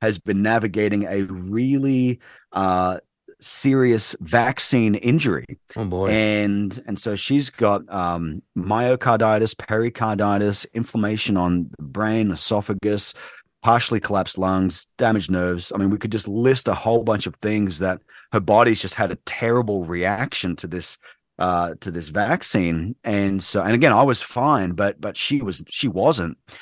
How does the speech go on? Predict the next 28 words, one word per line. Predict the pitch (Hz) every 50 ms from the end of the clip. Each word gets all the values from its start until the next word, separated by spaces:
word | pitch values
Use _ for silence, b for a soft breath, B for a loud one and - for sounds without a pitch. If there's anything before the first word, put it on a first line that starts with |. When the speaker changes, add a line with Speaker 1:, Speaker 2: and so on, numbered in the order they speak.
| B B B B B _ _
Speaker 1:
And, | 110 110 107 107 107 139
you | -
know, | 110 98
no | 107 104 110 120 127
one | 135 135
really | 131 127 120
knows | 113 117 113 107 107
what | 101 -
to | - 90
do. | 76 104 113 120 127 131 131 135 135 127
All | - 113 104
the | 95 85
doctors | 76 107 113 127 - - 135 113 90 -
are | 92
kind | - - 90 87 82
of | 78 65
guessing. | 69 98 104 113 - - 139 131 131 131 131 131 131 127 b b b b b b b b _
And | 104 104 104 104 107 107
so | - - 127 117 110 110 107 107 110 120 -
we've | - 104 113 123 131 156 139
been | 120 123 107 101 87
walking | 92 107 107 123 131 - 131 120 107
that | 104 95 92
out | 95 101 117 131 117 90 - -
for | - - 107 98 92 95 95 95 92 90
the | 110 107 98
last | 104 107 107 113 113 - - 87
nearly | 90 95 101 104 120 147 196 214 - 139 98 98 92 82